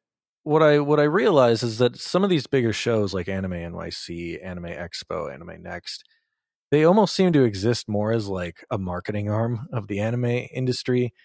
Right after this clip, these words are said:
You're just going there to buy a bunch of shit and go to industry panels, whereas the smaller conventions like Anime Detour or Anime Lockdown seem to be a lot more, uh, like, local, more personality. Like, people go to Anime Detour to see the panels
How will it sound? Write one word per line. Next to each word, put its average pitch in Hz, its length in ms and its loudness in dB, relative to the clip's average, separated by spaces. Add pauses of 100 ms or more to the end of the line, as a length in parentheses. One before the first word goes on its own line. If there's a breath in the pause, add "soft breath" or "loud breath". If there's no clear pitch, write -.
(320 soft breath)
You're 143 120 2
just 147 200 -4
going 156 240 6
there 131 140 6
to 113 60 2
buy 113 240 4
a 107 60 2
bunch 98 220 0
of 98 80 -2
shit 98 320 -4 (100)
and 92 120 -6
go 95 140 -2
to 92 100 -6
industry 95 440 -8
panels, 87 560 -12
whereas 104 280 -6
the 110 80 -10
smaller 170 360 2
conventions 107 640 -4
like 123 220 0
Anime 92 640 -4
Detour 107 560 -4 (360 loud breath)
or 185 160 4
Anime 127 300 2
Lockdown 113 560 0
seem 131 240 -4
to 127 60 0
be 110 180 0
a 104 80 0
lot 101 300 -2
more, 101 480 -2 (1200)
uh, 123 300 -2
like, 117 240 -4
local, 151 540 6
more 123 240 4
personality. 113 840 0
Like, 127 200 0
people 247 240 2
go 165 160 8
to 143 80 8
Anime 123 380 2
Detour 113 480 2
to 107 120 -6
see - 240 0
the 107 100 -2
panels - 720 -6